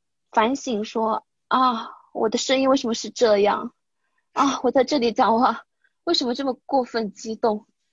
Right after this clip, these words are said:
或者，啊，我为什么讲这种没有营养的东西？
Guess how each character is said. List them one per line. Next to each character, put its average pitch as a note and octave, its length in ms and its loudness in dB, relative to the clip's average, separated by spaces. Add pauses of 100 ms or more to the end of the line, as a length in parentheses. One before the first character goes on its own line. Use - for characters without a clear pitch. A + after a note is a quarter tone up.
(440)
或 C4 100 -6
者， B3+ 80 -6 (120)
啊， E4 200 6 (560)
我 D4 200 4
为 F4 180 6
什 D#4 120 2
么 D4+ 80 2
讲 A3 220 2
这 C4+ 60 -4
种 C#4+ 160 0
没 B3 80 2
有 A#3+ 100 4
营 A3+ 200 -4
养 A3+ 140 2
的 G3+ 120 -2
东 G#3+ 180 -4
西？ G#3+ 300 -12